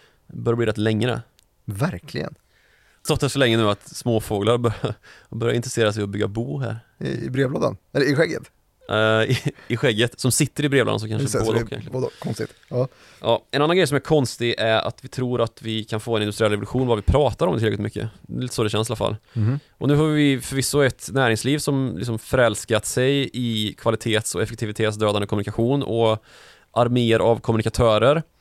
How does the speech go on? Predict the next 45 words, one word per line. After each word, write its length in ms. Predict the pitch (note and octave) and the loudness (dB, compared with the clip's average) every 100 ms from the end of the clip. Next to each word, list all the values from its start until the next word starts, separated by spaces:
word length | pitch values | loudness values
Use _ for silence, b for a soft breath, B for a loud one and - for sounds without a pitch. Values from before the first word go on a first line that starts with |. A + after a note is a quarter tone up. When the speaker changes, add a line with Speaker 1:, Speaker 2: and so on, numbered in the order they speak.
| B B B B B B B - | B B B B B B B -8
Speaker 1:
Eh, 200 | E2+ C#2+ | -6 -6
så 140 | - | -6
det 80 | A#2+ | -4
kanske 240 | A2+ A#2+ - | -2 -2 0
får 180 | B2 | 0
lite 140 | A#2 - | 0 0
fart 320 | - C#3 C3+ | 2 4 4
därifrån 400 | B2 A#2 A#2 A2+ | 2 4 2 2
då. 240 | G2+ B2 B2+ - | 4 2 0 -4
Speaker 2:
Mhm. 240 | A2+ G#2+ | -2 0
Speaker 1:
Men 500 | A#2+ B2 B2+ - F2+ - | 2 2 2 -2 -12 -14
det 220 | E3 C#3+ | -2 4
är 140 | D#3 | 6
ju 160 | C#3 C3+ | 6 4
bevisat 520 | C#3 D#3 B2 - D#3 | 2 0 0 0 0
att 100 | D3+ | 2
en 80 | C#3+ | 2
industriell 400 | B2+ B2 C3+ A#2 | 2 2 2 2
revolution 400 | A2 G#2+ B2 A#2+ | 2 -2 -2 -2
inte 420 | C3+ B2+ G#2+ C3+ | 0 -2 0 -2
bryter 280 | C#3 C3+ C#3 | 0 2 2
ut 240 | C#3+ D3+ | 2 2
bara 160 | C#3 A#2+ | 2 2
för 100 | A2 | 0
att 100 | - | -2
man 360 | A2 A2 A2 A2+ | -2 -2 -4 0
drömmer 360 | B2 A2 B2+ | 2 4 4
om 160 | D3 A2+ | 2 2
den 160 | A2 | 0
och 100 | G#2 | -2
pratar 400 | - B2 A2 C#3 | 2 4 4 2
om 160 | C#3+ A2+ | 2 2
den, 120 | A2+ | 0
nämner 260 | A2 G#2+ G#2+ | 0 0 -2
den 60 | |
vid 80 | A2 | 0
namn 320 | A2 C3 A#2+ | 0 2 0
och 340 | A2 A2+ A2 G#2 | -2 0 0 -2
ber 280 | A2+ A#2 A2 | -2 0 0
till 280 | A#2 A2 | -2 -2
den 280 | G#2 G#2+ G#2 | 0 0 0
industriella 580 | G2+ G#2+ - A2 G#2 G#2 | -2 -4 0 0 2 0
revolutionens 560 | - A2+ A2 G#2+ G#2 A2+ | -2 -4 -2 -2 -2 -4
gud, 420 | A#2 A2+ D3 C3 | -8 -6 -6 -6
liksom. 320 | - G#2+ - | -6 -6 -6